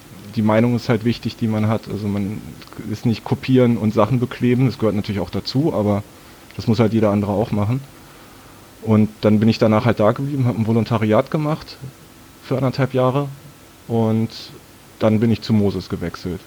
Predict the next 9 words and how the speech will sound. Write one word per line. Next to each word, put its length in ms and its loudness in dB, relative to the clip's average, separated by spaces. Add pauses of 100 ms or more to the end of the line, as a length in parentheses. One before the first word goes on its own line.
(1400)
Und 200 -2
da 120 6
bin 160 4
ich 140 2
jetzt 200 -4
halt 200 -2
beim 100 0
Moses 300 -2
Verlag 500 -2